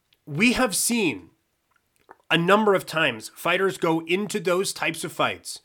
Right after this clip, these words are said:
those absolute classics that we thank them so much for, they do not exit them the same. We have seen a number of occasions. Rory MacDonald,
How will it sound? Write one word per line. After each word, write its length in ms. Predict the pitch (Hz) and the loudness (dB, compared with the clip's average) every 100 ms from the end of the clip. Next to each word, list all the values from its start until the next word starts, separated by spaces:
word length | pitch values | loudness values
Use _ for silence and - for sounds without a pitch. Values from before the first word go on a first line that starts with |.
| _ _ - | _ _ -4
those 240 | 139 135 - | -4 -4 0
absolute 540 | 165 180 - 196 190 | 2 2 -2 0 0
classics 560 | - 165 143 - 92 - | 0 0 0 -4 -10 -4
that 140 | 135 | -2
we 100 | 135 | -2
thank 320 | 135 151 165 | -2 -2 -2
them 160 | 156 147 | -2 -4
so 220 | - 151 | -4 0
much 220 | 151 147 | 0 -2
for, 500 | - 196 160 135 123 - - _ _ _ _ _ _ _ _ _ | -2 2 4 2 0 -10 -20 _ _ _ _ _ _ _ _ _
they 220 | 165 170 | 0 0
do 260 | 127 185 202 | 2 2 6
not 220 | 190 190 | 6 4
exit 340 | 165 - 156 | -2 -2 -4
them 160 | 143 135 | -2 -2
the 80 | 120 | -4
same. 380 | 127 104 - _ _ _ | -6 -8 -14 _ _ _
We 140 | 170 | 2
have 140 | 180 185 | 2 0
seen 280 | - 190 185 | 2 2 2
a 100 | 180 | -2
number 400 | 180 185 190 175 | 0 0 2 0
of 80 | |
occasions. 640 | 151 151 135 113 107 98 - | -2 -2 -4 -4 -10 -14 -12
Rory 440 | 147 139 196 233 | -2 4 8 8
MacDonald, 540 | 180 143 180 175 156 | 6 2 2 4 2